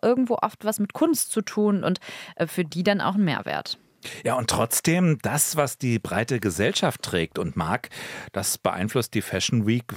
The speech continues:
Speaker 2: wahrscheinlich eher weniger. Also das machen eher, eher die Influencer in den sozialen Medien.
Speaker 1: Also das ist uns ja auch schon aufgefallen, dass die Trends, ähm, dann eher, ähm, auf Instagram und Co. zu finden sind, aber da natürlich auch immer mal wieder gezeigt wird: hier, schau mal, das haben wir hier auf der Fashion Week gesehen und das könnt ihr jetzt vielleicht,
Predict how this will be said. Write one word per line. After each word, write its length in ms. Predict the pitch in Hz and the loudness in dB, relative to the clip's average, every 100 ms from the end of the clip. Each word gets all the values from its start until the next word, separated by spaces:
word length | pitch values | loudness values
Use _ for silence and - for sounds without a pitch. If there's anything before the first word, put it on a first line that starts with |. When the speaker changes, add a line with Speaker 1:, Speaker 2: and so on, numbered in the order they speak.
| - | -4
Speaker 2:
wahrscheinlich 580 | 101 - 98 104 101 - | -2 -2 -2 0 0 0
eher 140 | 113 | 2
weniger. 540 | 131 160 92 78 71 | 4 4 4 0 -2
Also 220 | 101 85 85 - - | -4 -8 -10 -14 -16
das 240 | 107 104 - | -6 -2 2
machen 260 | 98 104 | 2 2
eher, 220 | 110 98 101 | 2 2 0
eher 160 | 95 | 0
die 160 | 98 117 | 0 -2
Influencer 460 | 104 117 101 117 | 0 2 2 2
in 60 | 104 | 2
den 120 | 104 | 2
sozialen 400 | 104 101 120 127 | 2 0 0 0
Medien. 420 | 120 87 71 65 - | 0 0 -2 -8 -4
Speaker 1:
Also 220 | 156 165 | -4 0
das 160 | 180 190 | 0 2
ist 120 | 196 | 2
uns 140 | 180 | 2
ja 160 | 170 127 | 2 2
auch 120 | 156 | 0
schon 160 | - 165 | 0 0
aufgefallen, 600 | 143 - 156 - 151 147 | 0 0 -6 -2 0 0
dass 140 | 147 | -2
die 100 | 160 | -6
Trends, 520 | - 165 160 160 - - | -2 0 0 0 -2 0
ähm, 400 | 156 156 156 151 | 0 2 0 0
dann 220 | 156 156 | 0 0
eher, 420 | 117 156 151 147 - - - - | -2 0 2 0 -4 -20 -14 -2
ähm, 360 | 165 156 151 143 | 0 2 0 -2
auf 120 | - | -2
Instagram 400 | 170 165 156 147 | 0 0 0 -2
und 100 | 147 | 2
Co. 180 | 262 294 | 4 4
zu 200 | - 262 | 2 2
finden 380 | 269 277 - | 2 2 2
sind, 220 | 220 240 233 | 2 4 2
aber 200 | 170 156 | 2 2
da 320 | 147 165 226 | 4 4 4
natürlich 520 | 208 - 180 170 - | 0 -2 -2 -2 2
auch 160 | 269 294 | 2 2
immer 200 | 190 165 | 0 0
mal 160 | 156 | 0
wieder 160 | 156 151 - - | 2 0 -2 -6
gezeigt 340 | - - 160 - | -4 0 -2 -2
wird: 140 | 151 | -6
hier, 220 | - 220 | 2 2
schau 160 | 185 180 | 4 2
mal, 100 | 175 | 2
das 160 | 156 160 | 0 0
haben 100 | 160 | 0
wir 100 | 156 | 0
hier 100 | 147 | 0
auf 80 | |
der 280 | - 147 147 | 0 0 0
Fashion 280 | 143 185 196 | 0 0 2
Week 140 | 180 170 | 0 2
gesehen 480 | 175 160 180 180 | 2 4 6 4
und 100 | 156 | 2
das 140 | 147 - | -4 -2
könnt 200 | 175 160 | -2 2
ihr 140 | 156 | 2
jetzt 160 | 147 - | 2 0
vielleicht, 320 | 156 147 156 | 0 2 0